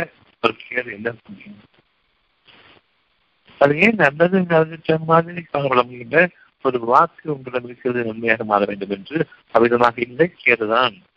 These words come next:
என்று என் இறைவனுக்கு முன்பாகவே நான் பெருமை கொண்டவனாக என் பேச்சை எனக்கு நான் திருப்புகின்றேன்,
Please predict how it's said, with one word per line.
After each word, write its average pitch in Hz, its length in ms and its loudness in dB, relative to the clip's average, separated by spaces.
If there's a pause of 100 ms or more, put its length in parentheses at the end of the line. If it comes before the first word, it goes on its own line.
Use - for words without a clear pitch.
(960)
என்று 120 320 -4
என் 110 180 0
இறைவனுக்கு 117 460 -4 (100)
முன்பாகவே 113 580 0 (180)
நான் 107 220 0 (720)
பெருமை 127 260 -2
கொண்டவனாக 107 640 0 (220)
என் 107 200 -6
பேச்சை 110 400 -8 (480)
எனக்கு 120 400 0 (180)
நான் 104 200 -2
திருப்புகின்றேன், 104 720 -12